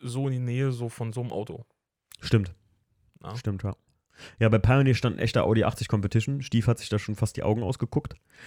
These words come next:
Speaker 2: Wir haben endlich verstanden, warum es so wenig Fahrwerke für das Auto gibt, ne? Wenn wir uns im hinteren
Speaker 1: Ja.
Speaker 2: Dome Aufna-, Aufnahmen angeguckt haben.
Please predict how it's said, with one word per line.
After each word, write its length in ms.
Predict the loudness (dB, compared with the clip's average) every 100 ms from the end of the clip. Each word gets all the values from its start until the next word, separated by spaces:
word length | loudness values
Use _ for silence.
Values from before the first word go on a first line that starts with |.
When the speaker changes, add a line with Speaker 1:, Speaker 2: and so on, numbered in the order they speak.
| -6
Speaker 2:
Wir 140 | 2 4
haben 60 |
endlich 220 | 4 2 2
verstanden, 440 | 2 4 2 4
warum 140 | 4
es 60 | 4
so 120 | 6
wenig 180 | 6 4
Fahrwerke 400 | 4 4 4 2
für 100 | 2
das 140 | 2
Auto 220 | 4 2 2
gibt, 240 | 0 0
ne? 60 | 0
Wenn 120 | 2
wir 60 |
uns 100 | 0
im 140 | 0 2
hinteren 300 | 4 6 6
Speaker 1:
Ja. 40 |
Speaker 2:
Dome 240 | 6 6 6
Aufna-, 300 | 2 2 2
Aufnahmen 400 | 2 2 2 2
angeguckt 420 | -2 -4 -4 -2
haben. 140 | -2